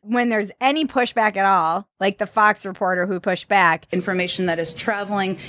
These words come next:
Speaker 2: is inaccurate. Our biggest concern here, and I frankly think it should be your biggest concern, is the number of people who are dying around the country because they're getting misinformation.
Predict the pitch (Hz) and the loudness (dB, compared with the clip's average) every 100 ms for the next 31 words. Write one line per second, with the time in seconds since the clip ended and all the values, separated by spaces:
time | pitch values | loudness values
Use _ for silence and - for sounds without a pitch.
0 | - 175 175 175 175 196 208 185 - - | -4 -2 0 -2 -4 -4 -4 -4 -8 -16
1 | - 226 269 277 311 277 254 - 226 208 | -6 -4 -2 -2 -2 -2 -4 -2 -2 -2
2 | 214 220 214 202 185 220 214 208 190 180 | -2 -2 -4 -6 -6 -6 -4 -6 -4 -6
3 | 180 - 175 175 147 - - 196 214 240 | -4 -4 -4 -4 -4 -8 -2 -2 0 -4
4 | 240 240 262 240 240 247 247 247 190 180 | -4 -4 -2 -2 -2 -2 -2 -2 -4 -4
5 | - - - 196 214 220 214 - 220 202 | -8 -14 -4 -2 -2 -2 -4 -2 -4 -2
6 | 190 202 175 165 175 180 220 208 185 170 | -2 -2 -2 -2 -4 -4 -4 -4 -4 -4
7 | 170 180 175 247 240 202 196 - 180 185 | -4 -4 -2 -2 -2 -4 -4 -4 -4 -2
8 | 180 165 170 202 233 202 196 170 165 180 | -4 -2 -2 -2 -2 -4 -4 -2 -2 -2
9 | 240 247 | -2 -4